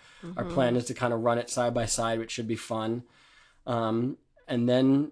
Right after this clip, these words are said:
Speaker 1: I'll just get into training next year as well with regards to my races. Um, I have three big races next year. I'll be doing another half Ironman, um,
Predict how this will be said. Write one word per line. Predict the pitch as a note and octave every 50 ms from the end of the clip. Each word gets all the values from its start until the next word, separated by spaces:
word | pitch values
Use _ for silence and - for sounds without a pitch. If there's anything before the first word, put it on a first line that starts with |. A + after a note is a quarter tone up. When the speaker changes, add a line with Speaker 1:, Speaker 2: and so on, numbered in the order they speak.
| - _ _
Speaker 1:
I'll | C3 B2+
just | B2 C#3 C3 -
get | - C3+ B2+
into | C3+ C3+ C3 C3
training | - - - C#3+ C#3+ C#3 C3+
next | C3+ C#3+ C#3 - - -
year | C3+ C3
as | A#2+ G#2+
well | B2 C3 C3+ B2+ A#2 A2
with | G#2+ G#2+ -
regards | A2+ G#2 A#2+ A#2 A2 - -
to | -
my | B2 A#2 A#2
races. | A2 A2 A2+ A#2 G#2+ - G#2+ G2+ G#2 A2 - - - -
Um, | A#2+ A#2 A2+ A2+ A2
I | G#2+
have | G#2+ G#2+
three | - - - B2 A#2+ A#2+
big | A2 G2+ A#2+ A#2+ A2+ A2+
races | A#2+ A#2+ A#2 A2+ - A#2 G#2+ A2+
next | A#2 A2+ A2 - - -
year. | B2 A#2 A#2 A#2+ A#2+ A#2+ - - - - - - _ _ _ -
I'll | A#2+ G#2+
be | A2+ A2+
doing | A2+ G#2+ A#2+ A#2 A#2 A2+
another | A2+ A2+ A2+ A2+ A#2 A#2 A#2
half | A2+ - A#2+ A#2 A2+ - - -
Ironman, | B2+ A#2+ A#2 A#2+ A#2+ A#2+ A#2+ A#2+ B2 B2+ C#3 C#3+ D3 C#3 - _ _ _ _ _ _ _ _ _ -
um, | A#2 A2+ A2 G#2+ G#2+ G#2+ G#2+ G#2+ A2 B2 C#3